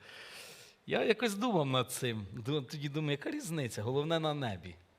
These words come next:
Да? Там буде інше тіло.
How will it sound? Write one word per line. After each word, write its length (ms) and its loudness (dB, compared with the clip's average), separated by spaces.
Да? 220 -2
Там 180 12
буде 160 6
інше 380 6
тіло. 640 8